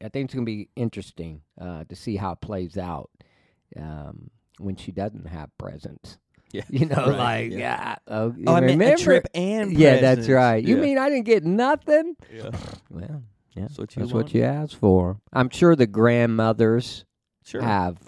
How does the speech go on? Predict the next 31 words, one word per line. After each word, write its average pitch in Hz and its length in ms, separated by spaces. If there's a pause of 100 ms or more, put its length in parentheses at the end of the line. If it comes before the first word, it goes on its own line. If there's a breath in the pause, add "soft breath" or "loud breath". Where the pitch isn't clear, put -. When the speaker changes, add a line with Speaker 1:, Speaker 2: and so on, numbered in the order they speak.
(120)
Speaker 1:
have 101 180
Speaker 2:
Yeah. - 60
Speaker 1:
taken 95 360
care 82 280
of 78 100
some 73 160
presents. - 640
Speaker 2:
Yeah. - 160 (380)
Speaker 1:
I'm 87 180
sure, - 260
I'm - 140
sure - 260
of - 160
it. - 60 (720)
Speaker 2:
Got 117 240
to. - 240 (220)
Well, 131 260
Speaker 1:
So 160 120
what's 196 180
going 208 180
on 196 120
with 190 80
the 185 60
Garrett 196 340
fam? 87 680 (1080)
Speaker 2:
Oh, 175 400
man. 117 540 (2500 soft breath)
Life, 113 680 (140)
just 98 180
Speaker 1:
Yeah. 95 160
Speaker 2:
busy. 104 420